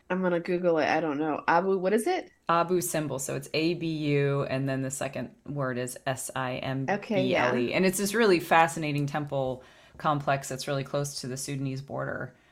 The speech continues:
Speaker 2: And,
Speaker 1: Oh, is
Speaker 2: um,
Speaker 1: it, like, it's in, like, every sh-, movie?
Speaker 2: Mm, I don't know if it's in, maybe it is. Maybe it's in a lot of movies, but it's interesting because they moved it.
Speaker 1: Yeah, it's in, like,
Speaker 2: They
Speaker 1: it's in
Speaker 2: literally
Speaker 1: Death,
Speaker 2: moved
Speaker 1: uh,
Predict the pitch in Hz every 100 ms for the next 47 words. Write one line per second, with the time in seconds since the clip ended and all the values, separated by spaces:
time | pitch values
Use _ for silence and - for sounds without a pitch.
0 | _ _ - 143 135 131 127 120 277 277
1 | 254 269 247 247 254 262 320 302 254 202
2 | 196 196 190 - 190 196 233 - 160 -
3 | _ _ _ _ _ - 170 165 170 170
4 | 170 170 170 165 165 160 143 - _ _
5 | 175 185 190 180 - - 160 196 262 147
6 | 127 147 - 165 170 165 151 139 139 139
7 | 131 127 - 139 - - - - - 180
8 | - 190 180 180 170 156 147 147 143 151
9 | 151 165 147 - - 247 233 214 - 226
10 | 220 196 180 - _ _ _ - 165 170
11 | 165 190 202 185 208 170 180 196 185 180
12 | 185